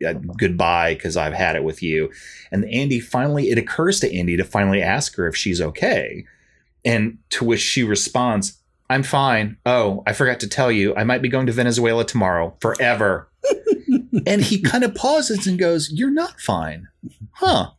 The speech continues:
And, and tries to get her to tell him what it is. And then she's like, "No, I'm great. I'm great." And then walks off. And then she, she emphasizes this in case we as the viewers were not clear.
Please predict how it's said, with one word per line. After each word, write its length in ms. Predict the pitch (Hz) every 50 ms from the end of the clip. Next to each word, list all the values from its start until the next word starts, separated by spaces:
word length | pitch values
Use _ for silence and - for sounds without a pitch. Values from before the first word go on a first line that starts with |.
| - - - - - - - - _ _ _ _ _ _ - 180
And, 240 | 170 170 165 - -
and 320 | 160 156 160 156 147 - -
tries 440 | - - - 151 160 208 202 208
to 80 | - 151
get 200 | 139 139 139 139
her 160 | 143 139 123
to 100 | 113 110 104
tell 280 | - - 135 127 135
him 200 | 127 131 123 117
what 160 | 113 110 110
it 120 | 107 104 110
is. 460 | 131 180 175 131 123 127 120 120 - -
And 120 | 120 120
then 100 | 123 120
she's 200 | 117 - - 123
like, 160 | 123 110 -
"No, 240 | 135 139 151 123 - -
I'm 120 | 127 123
great. 400 | 117 120 131 127 110 95 - - _ _ _ _ _ _ _ -
I'm 120 | 120 120
great." 480 | 101 110 117 113 98 80 - - - _ _ _ _ -
And 100 | - 101
then 120 | 104 98 92
walks 340 | 95 92 85 85 - - -
off. 320 | 82 82 80 82 - - - -
And 100 | 98 95
then 120 | 95 95 95
she, 300 | - - 98 90 - -
she 220 | - - 92 82
emphasizes 720 | 123 240 226 277 - - - 76 73 73 80 78 73 - -
this 220 | 76 69 - -
in 80 | 90 85
case 280 | - 127 113 - -
we 200 | 95 92 104 110 101
as 140 | 87 80 85
the 80 | 82
viewers 520 | 78 80 92 135 160 120 82 76 78 76 101
were 120 | 92 85
not 200 | 85 80 - -
clear. 460 | - - - 285 233 123 95 - -